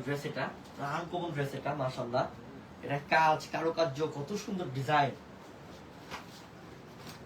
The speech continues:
কত আনকমন। এটা প্যান্ট, এটা এই যে স্লিপটা, এটা কত গর্জিয়াস স্লিপ। দুপাট্টাটা দেখাচ্ছি আমি, প্রত্যেকটার দুপাট্টা এই গর্জিয়াস, সুন্দর বড় দুপাট্টা, বড়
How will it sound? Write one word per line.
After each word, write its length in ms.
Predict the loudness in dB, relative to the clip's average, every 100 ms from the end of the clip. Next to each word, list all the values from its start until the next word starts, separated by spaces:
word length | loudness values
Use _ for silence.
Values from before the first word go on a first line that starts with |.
| -14 -12 -6
কত 160 | -2 8 8
আনকমন। 360 | 8 4 2 0 -2
এটা 120 | 0 6
প্যান্ট, 220 | 6 6 4
এটা 160 | 4 4 -4 -16 -16 -16 -16 -16 -16 -16 -16 -14
এই 40 | -10
যে 80 | -10
স্লিপটা, 380 | -4 -4 0 2 4
এটা 140 | 4 2 2
কত 140 | -6 -2 -2
গর্জিয়াস 300 | -2 -6 -6
স্লিপ। 240 | -4 -4 -4 -12 -16 -16 -16 -14 -10 -8 -6
দুপাট্টাটা 500 | 2 6 6 6 4 2
দেখাচ্ছি 280 | -2 -4 -4
আমি, 100 | -4 4
প্রত্যেকটার 500 | 2 4 0 2 -2 0
দুপাট্টা 360 | 0 0 0 -2
এই 60 | 0 0
গর্জিয়াস, 340 | 0 0 -6 -6 -14 -14 -14 -14 -14 -14 -10 -10 -8
সুন্দর 280 | -6 -2 -2 0 2
বড় 140 | 2 0
দুপাট্টা, 380 | -4 -6 -6 -12 -12 -16 -16 -16 -16 -14 -12 -10 -8 0
বড় 140 | 2